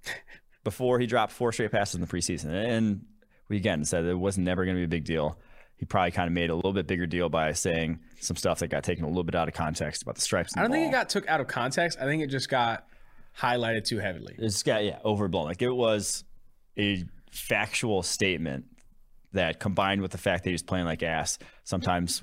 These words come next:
Speaker 1: when you give a reason for your, why you're playing like ass, people get mad. But Ja'Marr Chase, he is who we thought he was.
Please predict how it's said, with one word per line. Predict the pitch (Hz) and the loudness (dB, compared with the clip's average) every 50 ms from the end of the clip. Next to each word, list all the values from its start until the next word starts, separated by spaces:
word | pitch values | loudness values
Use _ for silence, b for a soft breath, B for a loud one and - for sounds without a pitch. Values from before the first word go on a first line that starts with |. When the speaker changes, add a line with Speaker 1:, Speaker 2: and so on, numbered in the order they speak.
| - | -4
Speaker 1:
when | - 98 95 | -2 0 0
you | 95 92 | 0 2
give | 85 101 95 | 2 2 2
a | 98 95 90 - | 2 0 -2 -2
reason | - 92 92 107 117 107 101 87 | -2 0 2 2 2 2 0 0
for | - 90 | 0 0
your, | 87 82 80 - - _ _ _ | -2 -2 -2 -6 -12 _ _ _
why | - 92 85 | 0 0 2
you're | 85 82 | 0 0
playing | - 95 85 82 | 0 -2 0 0
like | 80 80 - | 0 0 0
ass, | 85 76 78 - | -2 -2 -2 -2
people | - - 85 - 82 78 73 - - b b b b b b b | -4 -6 -4 -4 -2 -4 -4 -6 -10 b b b b b b b
get | - 92 80 | -2 -2 0
mad. | 80 90 92 92 73 65 69 - - - _ - _ _ _ - - _ _ _ _ _ - - _ | 2 2 2 2 0 -2 -4 -8 -14 -20 _ -20 _ _ _ -20 -20 _ _ _ _ _ -20 -12 _
But | - 90 85 78 73 - - - - _ - _ _ _ _ - - _ _ - _ _ _ _ _ _ _ _ - - | 0 2 2 2 0 -2 -6 -16 -20 _ -20 _ _ _ _ -20 -20 _ _ -20 _ _ _ _ _ _ _ _ -12 -6
Ja'Marr | - 98 82 76 | -2 -2 0 0
Chase, | - 65 62 64 - - - - - - B B B B B B B B B B B B B - - - _ _ _ _ - _ - - - - | -2 -2 -4 -4 -4 -4 -6 -8 -12 -16 B B B B B B B B B B B B B -20 -20 -20 _ _ _ _ -20 _ -20 -18 -8 -2
he | 104 104 | -2 0
is | 104 104 | 0 0
who | 123 | 0
we | 120 | 0
thought | 107 - - 120 - | 0 -2 -4 -4 -4
he | 101 82 | -6 -6
was. | - - - | -6 -8 -16